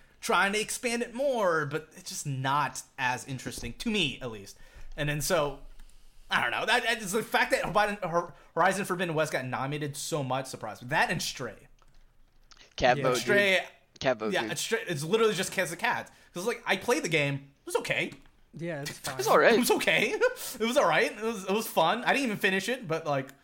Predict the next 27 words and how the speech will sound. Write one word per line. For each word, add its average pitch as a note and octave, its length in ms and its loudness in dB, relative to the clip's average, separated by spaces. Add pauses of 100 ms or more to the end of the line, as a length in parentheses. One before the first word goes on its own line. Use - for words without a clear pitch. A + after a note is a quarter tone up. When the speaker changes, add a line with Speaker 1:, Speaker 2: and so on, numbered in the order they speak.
(260)
Speaker 1:
I D3+ 40 -4
was D#3+ 100 0
like, D#3+ 100 2
"Oh, F#3+ 80 6
I F#3+ 140 6
got G#3 180 4
the F3 60 -2
gist D3+ 260 -4
of D3 80 -6
it. F3+ 120 -2
It's D3+ 80 -6
a D#3+ 80 -2
puzzle D3 340 -2
game." D3+ 380 -4 (760)
Speaker 3:
Mm-hmm. C#3+ 200 0
Speaker 1:
And B2+ 220 -4
then C3+ 140 -4
you're B2+ 140 -6
a C3+ 40 -6
cat. C#3 460 -2 (680)
Speaker 3:
Yeah. B2+ 280 -4 (520)
Speaker 1:
That's A#2 220 -14
it. D#3 220 -8 (420)
Speaker 2:
Yes. - 340 0
Speaker 1:
Cute. D#3 240 -8 (300)
Speaker 2:
It's, - 380 -4
it's D3 260 -2